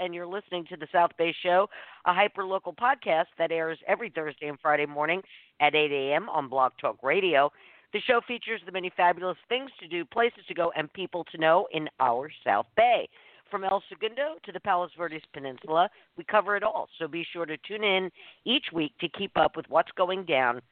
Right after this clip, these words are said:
in our beachside bubble. Now, this morning, uh, as I said, we're keeping it in-house. Uh, our co-host and producer, Deanne Chase from the Chase Law Group, is bringing us up to s-, covid. Is that the right term? Post-covid,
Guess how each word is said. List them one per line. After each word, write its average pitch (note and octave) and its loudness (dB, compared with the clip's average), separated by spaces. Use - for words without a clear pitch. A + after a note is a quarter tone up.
in C#3+ -2
our B2 0
beachside B2 0
bubble. A2 -2
Now, B2+ -2
this C3 -10
morning, B3 2
uh, C#3+ 6
as C#3+ 0
I D3+ -2
said, G#3+ -2
we're D#3 -6
keeping A3 -6
it F#3 0
in-house. F3 0
Uh, C#3+ 4
our D#3+ 2
co-host G#3 0
and D3 2
producer, E3 -4
Deanne D3+ 4
Chase E3 4
from C#3+ -6
the C3+ -10
Chase D3 0
Law D#3+ 6
Group, D#3+ -6
is D#3+ 4
bringing A3+ -2
us A3+ 4
up - 0
to F3 -10
s-, D#3 -14
covid. E3 0
Is B3+ -2
that C#4+ 4
the D4+ -4
right C#4 0
term? B3 -6
Post-covid, G3 -4